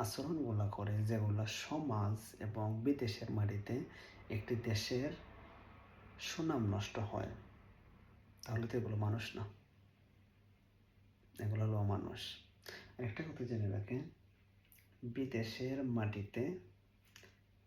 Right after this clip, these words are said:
বাঙালির শত্রু বাঙালি। কী করে বাঙালির সুনাম, একজন ভালো অবস্থানে থাকলে তার সুনাম নষ্ট করা যায়, এর জন্য তো একজন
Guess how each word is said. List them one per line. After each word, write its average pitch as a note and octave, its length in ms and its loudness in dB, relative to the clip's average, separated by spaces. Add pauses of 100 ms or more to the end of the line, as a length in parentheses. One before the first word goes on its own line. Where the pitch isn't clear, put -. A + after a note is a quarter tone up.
(160)
বাঙালির D#3 840 2
শত্রু - 300 -4 (140)
বাঙালি। G#2 440 0 (960)
কী - 120 0 (140)
করে B2+ 180 4 (200)
বাঙালির C3 640 4
সুনাম, A#2+ 640 4 (200)
একজন A2 300 4 (180)
ভালো B2 200 4 (100)
অবস্থানে G#2+ 460 2 (100)
থাকলে G#2 280 2
তার G#2 160 0
সুনাম A#2 280 2 (200)
নষ্ট A2 220 -2 (160)
করা G#2 260 2
যায়, A2+ 200 0 (840)
এর A#2 140 0
জন্য D3+ 180 4 (100)
তো D#3+ 140 0
একজন A2 220 0